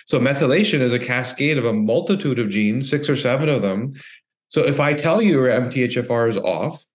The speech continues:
you're not doing so well there, you still don't know where to intervene because it starts at, you know, B twelve metabolic pathway,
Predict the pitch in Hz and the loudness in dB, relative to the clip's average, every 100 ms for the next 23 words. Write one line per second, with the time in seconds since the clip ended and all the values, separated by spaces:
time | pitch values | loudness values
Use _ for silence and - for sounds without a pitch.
0 | _ _ 104 104 110 110 113 110 127 107 | _ _ -2 0 2 0 0 0 0 2
1 | 104 101 95 117 170 - _ - 139 143 | 2 2 0 0 -4 -10 _ -4 -2 0
2 | - - 185 202 156 147 143 135 127 127 | -2 0 2 4 2 2 2 2 2 0
3 | 123 113 123 127 107 165 107 104 107 127 | 0 -2 -2 -2 0 0 0 -2 0 0
4 | 113 120 - 123 147 147 127 113 - - | 0 -4 -2 -2 0 0 0 -2 -6 -18
5 | - _ _ 139 123 110 104 - - 110 | -20 _ _ 0 2 2 -2 -6 -12 -4
6 | 104 139 139 139 135 120 117 113 113 117 | 0 0 2 2 2 2 2 2 2 0
7 | - 107 107 104 95 82 | -2 -6 -4 -2 -2 -2